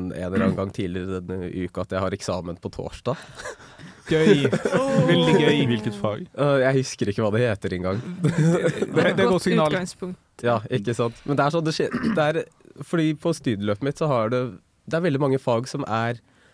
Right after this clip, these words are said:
Speaker 1: for å kort oppsummere dem, så bare sørge for at man ikke blir arbeidsledig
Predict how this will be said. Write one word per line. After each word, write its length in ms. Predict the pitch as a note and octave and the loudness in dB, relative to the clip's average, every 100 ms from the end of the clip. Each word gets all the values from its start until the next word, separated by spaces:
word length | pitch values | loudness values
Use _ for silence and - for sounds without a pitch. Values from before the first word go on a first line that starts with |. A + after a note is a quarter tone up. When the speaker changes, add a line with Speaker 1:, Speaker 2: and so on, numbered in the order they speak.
| _ | _
Speaker 1:
for 160 | D#3 | -6
å 20 | - | -4
kort 220 | D3 A#2 | -2 -4
oppsummere 480 | - A2 G#2 F2+ G#2 | -4 -2 0 2 0
dem, 160 | D3 - _ _ _ _ _ | -2 -8 _ _ _ _ _
så 120 | D#3 D#3+ | -8 -2
bare 120 | E3 | 0
sørge 320 | F#3 B2+ G2 | 0 -2 -2
for 140 | A2 G2+ | 0 0
at 100 | C3+ | 0
man 100 | C#3 | -2
ikke 140 | B2 A2 | -2 -2
blir 80 | C3 | -2
arbeidsledig 800 | G2+ F2 - G2+ D#2+ E2+ B2 | -2 -4 -4 -6 -4 -4 -6